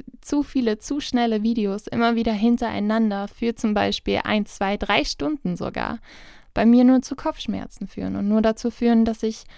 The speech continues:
unruhig werde oder mich nicht konzentrieren kann, weshalb so ein Zeitlimit mir einfach super gut hilft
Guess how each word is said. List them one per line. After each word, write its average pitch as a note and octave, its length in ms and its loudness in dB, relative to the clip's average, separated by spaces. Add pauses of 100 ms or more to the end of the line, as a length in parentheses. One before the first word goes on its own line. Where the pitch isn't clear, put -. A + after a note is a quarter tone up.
(280)
unruhig B3+ 600 4
werde - 480 -8
oder G#3 340 -4
mich G#3 220 -2
nicht A#3 180 2
konzentrieren A3+ 720 0
kann, F3+ 300 -8
weshalb F#3+ 400 -4
so - 100 -6
ein F#3+ 160 -2
Zeitlimit A#3+ 600 -2
mir F3 100 -4
einfach F#3 320 -6
super B3 400 -4
gut A#3+ 180 -2
hilft - 380 -8